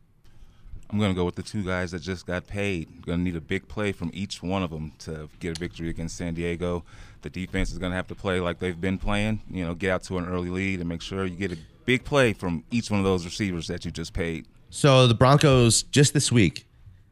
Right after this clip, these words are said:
Speaker 2: uh, extended. They gave new contracts to two young receivers. One guy is, like, he floundered in the league, was like a hanger on, could have been out,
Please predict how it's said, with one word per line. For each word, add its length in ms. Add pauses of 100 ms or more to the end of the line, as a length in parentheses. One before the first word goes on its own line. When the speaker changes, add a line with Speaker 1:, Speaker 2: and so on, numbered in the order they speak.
(240)
Speaker 2:
uh, 280 (160)
extended. 720
They 100
gave 220
new 160
contracts 480
to 120
two 360
young 320
receivers. 580
One 280
guy 240
is, 180
like, 300 (600)
he 80
floundered 760
in 100
the 100
league, 440
was 140
like 220
a 80
hanger 540
on, 280
could 240
have 80
been 120
out, 260